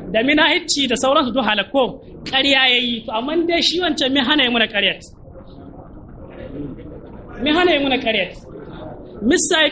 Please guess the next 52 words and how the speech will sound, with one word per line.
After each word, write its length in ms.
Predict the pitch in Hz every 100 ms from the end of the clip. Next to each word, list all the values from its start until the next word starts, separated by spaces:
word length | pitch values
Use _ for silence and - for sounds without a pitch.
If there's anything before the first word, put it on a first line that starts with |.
| -
ƙi 240 | 320 277
irin 180 | 285 269
wanda 180 | 247 240
Kwankwaso 420 | 262 277 277 269
ya 60 | 269
ce 200 | 262 233
ku 160 | 220 247
zaɓi 520 | 240 240 226 294 302 311
sama 180 | 320 339 339
ku 80 | 233
zaɓi 240 | 247 320
Buhari. 600 | 285 220 214 214 214 208 - - - - - - - -
Kun 120 | 320
tuna 200 | 339 370 277
a 80 | 254
two 100 | 269
thousand 260 | 277 247
eleven? 320 | 214 208 185 - - - - -
Sama 360 | - 320 339 269
a 20 | 254
zaɓi 300 | 247 240 302
A-, 400 | 294 311 285 -
A-, 340 | 269 262 285
A 40 | 311
P 120 | 339
C 100 | 302
ta 160 | 277 269
ko 140 | 294
A 180 | 294 294
C, 240 | 294 302 269
A 80 | 294
C 160 | 269 214
ta 100 | 233
lokacin 400 | 254 240 233 214
nan. 120 | 185 - - - - -
Amma 340 | 233 254 311 320
ƙasa 240 | 311 320 285 247
ku 60 |
zaɓe 460 | 220 208 202 220 220
ni. 80 | 175 - - - - - - - - -
Da 140 | 240
ya 60 | 294
ce 140 | 311 269
mun 140 | 254
haka 240 | 233 233
nan 120 | 233 220
da 80 |
kila 240 | 214 285 233
haka 180 | 226 180
za 120 | 165
mu 160 | 160
yi. 80 | 156